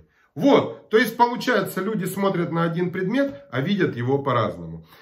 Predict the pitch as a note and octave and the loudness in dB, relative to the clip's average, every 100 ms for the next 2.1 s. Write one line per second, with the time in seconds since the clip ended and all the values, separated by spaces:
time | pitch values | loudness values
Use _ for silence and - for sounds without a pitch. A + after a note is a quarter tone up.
0 | - D3 F3 G#3+ A3+ D4 D#4 A#3 A3 A3+ | -6 -2 2 4 4 2 2 -2 0 0
1 | G#3 G3+ G3+ - F#3 - F3+ F#3+ B2+ - | 2 2 0 0 -4 -6 0 2 2 -2
2 | G#2 | -10